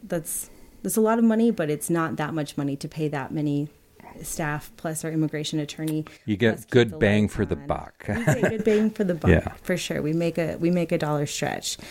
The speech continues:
Speaker 1: But, um, just like any, any nonprofit, we do the work and we're constantly writing grants in the background, um, you know, donations and, and fundraisers, and that's how you survive. We're,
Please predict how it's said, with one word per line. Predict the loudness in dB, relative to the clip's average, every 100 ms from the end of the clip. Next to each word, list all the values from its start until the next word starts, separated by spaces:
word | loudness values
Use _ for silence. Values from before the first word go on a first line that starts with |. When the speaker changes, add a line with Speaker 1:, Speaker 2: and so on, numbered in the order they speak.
| -14 -14 -14 -6 0
Speaker 1:
But, | 8 10 8 6
um, | 2 4 6
just | 6 6
like | 6
any, | 8 8 8 6
any | 6 6
nonprofit, | 6 4 2 2 0 0
we | 0
do | 4 4
the | 6
work | 4 4
and | 2
we're | 2
constantly | 2 -2 0 -2 0 0
writing | 2 2 2
grants | 2 2 0
in | -2
the | -2
background, | -2 -4 -2 -2 2 2 2 0 -4
um, | -2 -2 -2 -2 -4
you | -2
know, | 0
donations | 0 0 -2 -4 -2
and, | 0 0
and | 0 0
fundraisers, | -2 -2 -4 -6 -6 -4
and | -6
that's | -6
how | -8 -4
you | -2 -4 -6 -10 -16
survive. | -8 -4 -2 -2 -4 -2
We're, | 0 0 0